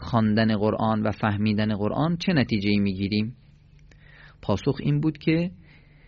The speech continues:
اه، نتیجه‌ای که به طور طبیعی باید به دست بیاریم ایمان و اعتقاد درست و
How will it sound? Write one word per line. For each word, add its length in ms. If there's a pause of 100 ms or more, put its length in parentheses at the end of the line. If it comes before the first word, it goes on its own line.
(160)
اه، 360 (180)
نتیجه‌ای 640
که 240
به 100
طور 300
طبیعی 520
باید 400
به 80
دست 340
بیاریم 600 (520)
ایمان 680
و 40
اعتقاد 560
درست 640 (540)
و 460